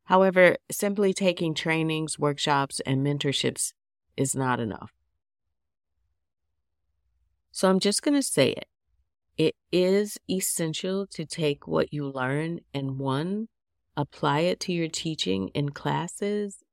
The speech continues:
and two, create offerings for your students so they benefit from what you're learning also. For the sake of clarity in this episode, I want to keep the conversation centered around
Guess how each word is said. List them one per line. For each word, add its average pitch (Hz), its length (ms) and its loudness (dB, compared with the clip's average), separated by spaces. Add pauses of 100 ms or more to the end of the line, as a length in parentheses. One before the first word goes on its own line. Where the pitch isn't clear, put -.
and 139 440 0
two, 180 540 -2 (520)
create 170 400 4
offerings 160 640 2
for - 140 -2
your 143 160 0
students 147 800 -2 (380)
so - 200 -2
they 147 160 6
benefit 156 600 2
from 139 300 -2
what 143 220 -2
you're 139 160 0
learning 131 640 -2 (360)
also. - 480 -4 (1300)
For 208 120 2
the 214 120 0
sake 226 300 4
of 294 220 0
clarity 165 720 2
in 170 240 -2
this 175 260 0
episode, 180 500 0
I 170 80 0
want 180 200 -4
to 220 60 -4
keep - 260 -2
the 185 80 -2
conversation 151 880 -4
centered 156 640 0
around 135 540 -2